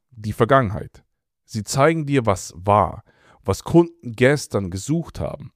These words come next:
welche Kampagne letzte Woche gut performt hat, wo dein Budget vor drei Monaten versichert ist. Das ist super wertvoll, gar keine Frage. Aber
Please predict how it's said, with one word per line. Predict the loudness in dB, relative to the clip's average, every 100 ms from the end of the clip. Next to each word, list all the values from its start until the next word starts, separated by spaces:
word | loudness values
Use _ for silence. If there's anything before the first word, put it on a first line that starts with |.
| _ _ -20
welche | 4 4 4 2 -2
Kampagne | -2 -4 0 -2 0 -2 -4
letzte | -2 2 2 -2 -4 0
Woche | 2 2 0
gut | -2 -4 -2
performt | -4 2 2 2 -2
hat, | -6 -8 -16 -20 -14
wo | 2 4
dein | 6 4 2
Budget | -2 0 0
vor | 0 0
drei | 0 0 0 0 0
Monaten | 0 2 0 -2 -6
versichert | -4 -2 0 0 -2 -4 -10
ist. | -20 -20 -20 _ _ _ _ _ _ _
Das | -4 2
ist | 2
super | 2 2 4
wertvoll, | 4 2 0 -2 -4 0
gar | 4 4
keine | 2 0 -2
Frage. | 0 0 0 -4 -16 _ _ _ _ _
Aber | 2 4 4 2 -2